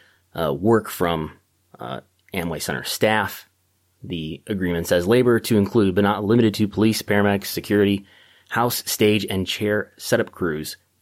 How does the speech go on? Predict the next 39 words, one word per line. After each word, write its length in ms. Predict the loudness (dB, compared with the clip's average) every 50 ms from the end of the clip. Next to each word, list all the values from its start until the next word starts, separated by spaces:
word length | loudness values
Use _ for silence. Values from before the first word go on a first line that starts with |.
| _ _
parking 360 | -2 -2 -2 0 0 0 0
lot 200 | 2 0 -2 -2
use 260 | -2 -2 -2 -2 -4
and 180 | -6 -8 -8 -8
staff, 480 | -4 -4 -2 0 0 -2 -2 -6 _ _ _ _ _
cleanup 280 | 0 2 2 2 2
staff, 460 | 0 -4 -4 -4 -4 -4 -6 -10 -16 _ _ _ _ _ _ _ _
and 180 | -10 -8 -8
supervision 760 | -8 -8 -6 -6 -2 0 0 2 2 2 2 2 -2 -6 -6 -8
of 160 | -10 -10 -10
the 80 | -8 -8
same. 340 | -8 -8 -8 -10 -12 -14 -20 _ _ _ _ _ _ -20 _ _ _ _ _ _ _ _ _
And 60 | -8
there's 140 | -6 -2 -2
also 440 | -4 -2 -2 -2 -2 -2 -2 -4 -10 _ _ -20 -20 _ _ _
miscellaneous 600 | 0 2 2 4 4 4 4 6 6 4 4 2
items 360 | 2 2 2 4 4 4 4 2
listed, 280 | 0 0 0 0 0
including 400 | 0 0 2 0 0 0 0 -2
catering, 440 | -2 0 0 2 2 2 2 2 2
outside 320 | 0 -2 -2 0 0 0
equipment. 520 | 0 0 0 0 0 0 -2 -4 -6 -14 -20 _ _ _ _ _ _ _ _ _
So 120 | _ -6 -2
anyway, 280 | 0 2 2 2 0
we 260 | 0 -2 -2 0 2 2
are 100 | 2 2
talking 360 | 2 0 0 2 2 0 0
four 180 | 2 2 2
hundred 160 | 4 4 2 2
fifty 220 | 0 -2 -4 -8
thousand 480 | -6 -4 -2 -2 0 0 -2 -2 -4 -4
dollars 600 | -2 0 0 2 2 0 0 -2 -4 -8 -10 -14 _ _ _ _ _ _ _ _ _
for 140 | _ -4 -2
about 260 | -2 -4 -6 -6 -2
two 140 | 0 2 2
and 80 | 4
a 40 | 2
half 220 | 2 0 -2 -4
months. 540 | -4 -4 -2 -4 -4 -6 -8 -8 -12 -12 -14